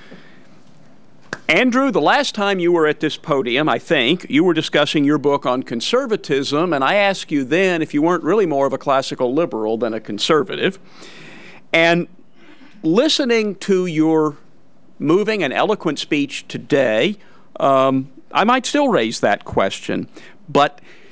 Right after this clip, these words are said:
can you be either a conservative or a classical liberal and support not just President Obama, but his vast number of expansions of government?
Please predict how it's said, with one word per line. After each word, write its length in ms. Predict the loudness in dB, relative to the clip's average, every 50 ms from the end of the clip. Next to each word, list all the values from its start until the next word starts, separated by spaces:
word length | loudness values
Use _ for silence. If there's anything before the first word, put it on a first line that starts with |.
| -20 -20 -20 -14 -10
can 440 | -6 -2 0 0 2 2 2 2 2
you 160 | 2 2 2
be 260 | 2 2 2 2 0 0 -2 -4 -4
either 420 | -2 0 0 0 0 0 0 0
a 80 | 0 -2
conservative 680 | -2 -6 -6 -4 -2 0 0 0 0 0 -2 -2 -2
or 220 | 0 0 2 0
a 60 | 0 -2
classical 640 | -4 -4 -2 -2 -2 -2 -2 -4 -2 0 0 2
liberal 520 | 2 2 2 0 0 -2 -2 -2 -2 -4 -4 -2
and 160 | -2 -2 -2
support 680 | -2 -4 -4 -6 -6 -2 0 0 2 2 0 0 -2 -8 -18 -20 -20 -20 -20 -18 -10
not 360 | -4 0 2 2 2 0 0 0
just 260 | 0 0 0 -2 -2
President 460 | 0 0 0 2 0 0 0 0 2
Obama, 600 | 2 2 2 2 2 2 2 2 2 2 2 0
but 520 | -2 -4 0 2 4 4 4 2 0 -6 -14 -20 -20 -20 -20 -20 -20 -20
his 600 | -10 -2 2 2 4 4 4 4 2 0 -6 -10 -14 -16 -14 -12
vast 640 | -12 -2 0 2 2 4 2 2 0 -4 -4 -2
number 420 | 0 2 2 2 2 0 0 2 2
of 140 | 2 0 -2
expansions 640 | -6 -4 -2 0 0 0 0 -2 -2 -2 -2 0 -2
of 100 | -2 0
government? 480 | 0 0 0 0 -4 -8 -12 -16 -20